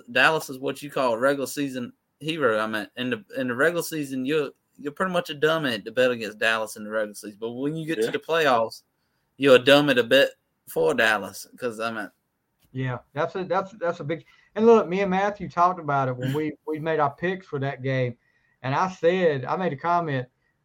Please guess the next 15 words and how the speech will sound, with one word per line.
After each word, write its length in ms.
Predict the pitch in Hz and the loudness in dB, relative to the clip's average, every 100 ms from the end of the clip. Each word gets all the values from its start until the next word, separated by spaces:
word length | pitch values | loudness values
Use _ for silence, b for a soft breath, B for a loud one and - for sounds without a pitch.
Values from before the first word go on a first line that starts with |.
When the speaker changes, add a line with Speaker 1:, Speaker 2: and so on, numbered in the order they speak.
| _ 123 | _ -2
Speaker 3:
"Dallas 460 | 165 196 233 226 | 4 6 6 2
won't 240 | 226 220 220 | 2 0 0
self-destruct 720 | 208 214 208 185 - 202 175 | 0 0 -2 -8 -2 -2 -2
this 240 | 175 180 160 | -4 -8 -6
week. 280 | 135 131 123 _ - 143 | -4 -4 -6 _ -20 -10
They'll 200 | 135 175 | -4 -2
wait 260 | 170 185 180 | 0 -2 -2
till 160 | 165 | -4
next 340 | 147 151 165 - | -2 -2 -4 -6
week, 140 | 139 | -12
the 60 | 123 | -8
divisional 420 | 131 151 156 143 | -4 -2 -2 -2
round, 280 | 127 123 | -2 -2
Speaker 2:
Yeah. 20 | |
Speaker 3:
to 60 | 120 | -2